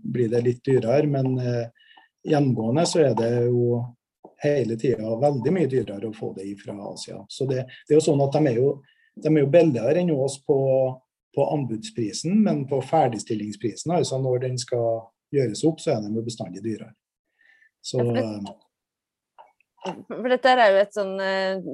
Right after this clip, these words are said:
Speaker 2: typisk, eh, eh, dilemma, holdt jeg på å si, som, som vi ofte hører fra Trygve Hegnar og så videre, at det er sånn, «Nei, men, eh, lønn-,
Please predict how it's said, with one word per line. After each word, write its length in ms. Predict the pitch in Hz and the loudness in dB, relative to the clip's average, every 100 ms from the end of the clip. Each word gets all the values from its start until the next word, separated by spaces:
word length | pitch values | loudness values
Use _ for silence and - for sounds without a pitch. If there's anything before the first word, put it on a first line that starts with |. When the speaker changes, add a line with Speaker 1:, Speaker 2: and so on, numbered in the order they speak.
| 165 | -6
Speaker 2:
typisk, 400 | 180 170 170 - - | -6 -4 -6 -6 -2
eh, 400 | 170 170 170 170 170 165 160 156 - 139 | 4 6 4 2 -4 -6 -6 -8 -10 -6
eh, 460 | 156 143 131 131 143 - _ - 147 107 - - - _ 180 | -2 -2 -2 -4 -8 -14 _ -14 -10 -10 -12 -16 -18 _ 0
dilemma, 320 | 196 185 175 | 4 6 6
holdt 120 | 175 180 | 4 4
jeg 60 | 156 | 0
på 20 | |
å 60 | |
si, 80 | 190 | -4
som, 180 | 175 180 175 175 | -2 -2 -2 -4
som 140 | 180 | 0
vi 100 | 185 | 0
ofte 240 | 185 - | 0 2
hører 160 | 185 139 | 2 2
fra 140 | 151 | -4
Trygve 280 | 165 180 165 170 | -4 -2 -2 -2
Hegnar 400 | 143 143 151 156 | -4 -6 -4 -4
og 60 | |
så 100 | - | -2
videre, 240 | 170 147 147 | -2 -2 -2
at 80 | 151 | -2
det 80 | 170 | -4
er 60 | 160 | -2
sånn, 100 | 156 | 0
«Nei, 80 | 165 | 0
men, 240 | 175 170 | 0 -2
eh, 300 | 170 170 165 - _ _ _ 147 160 | 0 0 -2 -6 _ _ _ -6 4
lønn-, 480 | 196 190 160 165 | 6 4 2 -8